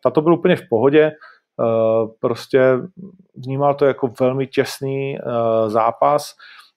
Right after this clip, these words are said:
A já jsem s oběma těma výsledkama v pohodě. Už jsme se o tom bavili krátce po turnaji. Eh, za mě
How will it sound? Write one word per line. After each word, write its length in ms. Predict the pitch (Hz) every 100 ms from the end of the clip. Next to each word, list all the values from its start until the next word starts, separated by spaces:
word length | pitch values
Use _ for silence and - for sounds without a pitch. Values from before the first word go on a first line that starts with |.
| -
A 60 | 135
já 120 | 127
jsem 160 | - 117
s 80 |
oběma 360 | 127 131 147 143
těma 680 | 143 143 143 139 139 139 131
výsledkama 460 | 127 - - 139
v 40 | -
pohodě. 220 | 127 139
Už 100 | 120
jsme 120 | - 113
se 60 | -
o 60 |
tom 60 | 123
bavili 240 | 123 131
krátce 680 | 127 123 117 - 131 123 123 -
po 380 | 123 120 117 113 -
turnaji. 480 | 113 131 131 139
Eh, 1160 | 139 _ _ _ _ _ 127 113 110 110 110 110 107 - _ _ _ _ _ _ _ _ _ _ 135
za 200 | 147 180
mě 300 | 196 190